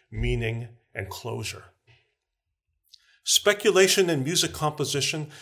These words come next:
can point back to the fragility of our own speaking and expressive voices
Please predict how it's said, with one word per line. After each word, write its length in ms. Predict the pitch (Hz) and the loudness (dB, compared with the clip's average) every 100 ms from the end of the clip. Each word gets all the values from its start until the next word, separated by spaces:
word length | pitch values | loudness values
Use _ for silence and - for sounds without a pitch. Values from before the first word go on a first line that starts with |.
| - | -14
can 180 | - 147 | -6 -4
point 400 | - 160 160 - | -4 -2 -2 0
back 440 | 156 151 113 - - - - | 2 2 2 -8 -20 -20 -10
to 100 | - | -4
the 120 | 143 | -4
fragility 800 | - 135 - - 160 156 113 101 | -4 -4 0 0 0 -2 -4 -8
of 180 | 104 113 | -6 -2
our 140 | 123 123 | 0 0
own 220 | 147 135 | -2 0
speaking 600 | - - 156 156 98 107 | 0 0 -6 -4 -4 -4
and 140 | 113 | -6
expressive 640 | 107 - - 131 - 127 98 | -4 -2 0 0 0 0 -4
voices 680 | 110 123 127 - - - | -2 0 0 -2 -2 -6